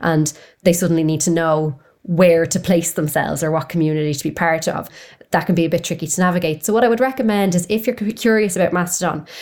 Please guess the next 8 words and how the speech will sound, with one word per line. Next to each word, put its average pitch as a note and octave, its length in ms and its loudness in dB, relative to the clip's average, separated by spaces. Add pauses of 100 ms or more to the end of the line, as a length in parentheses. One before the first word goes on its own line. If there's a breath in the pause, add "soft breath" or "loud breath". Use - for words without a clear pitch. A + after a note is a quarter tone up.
(180 loud breath)
is F3+ 160 0
to - 40 -2
go F3+ 160 4
to E3+ 540 0
mastodon E3 480 0
dot D#3+ 220 -2
I F3 180 -8
E. E3 320 2